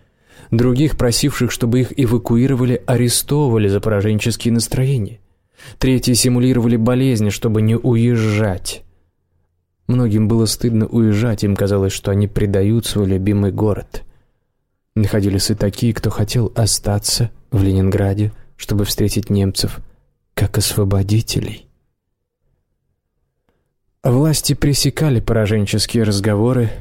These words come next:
призывали советских людей быть бдительными и беспощадными по отношению к трусам, паникёрам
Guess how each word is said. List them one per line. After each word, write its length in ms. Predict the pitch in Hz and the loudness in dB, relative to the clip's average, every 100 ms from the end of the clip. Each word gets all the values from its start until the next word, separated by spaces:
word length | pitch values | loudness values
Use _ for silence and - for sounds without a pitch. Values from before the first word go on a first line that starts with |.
| - | 0
призывали 420 | 120 113 135 135 | 2 2 2 0
советских 460 | 110 120 117 120 | 0 0 0 0
людей 260 | 101 120 135 | 0 2 2
быть 300 | 117 123 - | 2 0 0
бдительными 720 | 131 110 123 127 123 120 113 | 0 2 0 0 0 2 0
и 160 | - 127 | 0 0
беспощадными 920 | 113 113 - 113 - 139 110 104 95 | 0 0 -2 -2 0 -2 0 0 0
по 120 | 107 | 0
отношению 540 | 104 104 98 107 101 | 0 -2 0 0 0
к 80 | 98 | 0
трусам, 460 | - 117 120 117 107 | -2 -2 0 -2 -2
паникёрам 720 | - 104 98 - 107 107 101 | -2 0 -2 -2 -2 0 -2